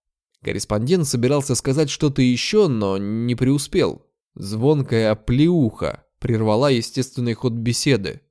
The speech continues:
Мужчины вцепились в грудки и, натужно сопя, повалились в мокрую траву, щедро раздавая друг другу тумаки и затрещины.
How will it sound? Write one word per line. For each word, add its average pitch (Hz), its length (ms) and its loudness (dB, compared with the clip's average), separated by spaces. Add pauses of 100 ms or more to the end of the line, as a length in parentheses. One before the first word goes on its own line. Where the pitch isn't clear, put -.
(320)
Мужчины 147 500 -4
вцепились 123 600 0
в 110 60 -6
грудки 120 460 0
и, 104 440 2
натужно 113 520 -2
сопя, 147 500 -2
повалились 113 640 0
в 131 60 -4
мокрую 120 400 0
траву, 131 460 0
щедро 123 460 0
раздавая 117 500 2
друг 120 260 0
другу 139 280 2
тумаки 107 600 -2
и 127 60 2
затрещины. 110 800 -4